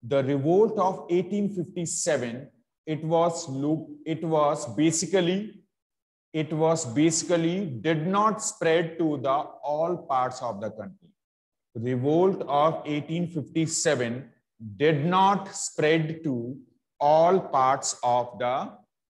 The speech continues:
country, all parts of the country. It was concentrated towards revolt of eighteen fifty-seven, concentrated towards the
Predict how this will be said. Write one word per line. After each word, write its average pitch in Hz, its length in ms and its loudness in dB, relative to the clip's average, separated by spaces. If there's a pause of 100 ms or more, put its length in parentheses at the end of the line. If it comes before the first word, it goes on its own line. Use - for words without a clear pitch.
(320)
country, 147 480 -2 (1160)
all 156 400 4
parts 143 680 -2
of 131 500 0
the 135 240 0 (100)
country. 117 480 -6 (380)
It 160 220 0
was 180 280 2
concentrated 202 840 0
towards 143 720 0 (1160)
revolt 156 800 2
of 156 360 2
eighteen 170 460 -2
fifty-seven, 151 960 -2 (480)
concentrated 190 1080 2
towards 135 560 2
the 120 320 -2